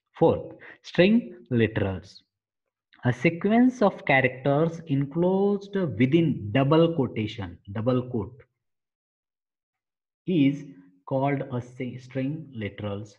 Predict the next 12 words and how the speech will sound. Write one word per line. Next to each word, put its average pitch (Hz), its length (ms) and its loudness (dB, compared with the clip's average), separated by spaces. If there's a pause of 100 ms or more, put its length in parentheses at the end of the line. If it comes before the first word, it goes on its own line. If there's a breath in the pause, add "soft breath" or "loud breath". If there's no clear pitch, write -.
(100)
String 214 400 0
literals 165 680 0
is 143 320 -2 (340)
by 135 240 2
default 123 680 2 (800 soft breath)
added 143 560 2 (320)
with 202 240 4 (100)
a 139 100 0
special 147 480 -2
character, 110 540 -2
that 113 220 -4
is 170 160 -8